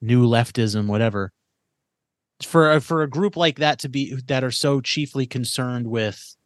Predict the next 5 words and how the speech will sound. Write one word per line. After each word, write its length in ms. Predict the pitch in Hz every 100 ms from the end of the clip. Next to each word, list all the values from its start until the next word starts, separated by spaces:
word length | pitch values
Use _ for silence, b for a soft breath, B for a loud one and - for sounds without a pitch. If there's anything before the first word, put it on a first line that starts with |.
| _ _ _ -
uh, 520 | 120 113 104 101 101 - _ _ _
preventing 840 | - 131 123 120 120 117 110 110 104 _ _ 120
bigotry 560 | 113 127 117 - 120 113
and 80 | 107
discrimination 1080 | 104 - 113 113 110 110 - 113 104 98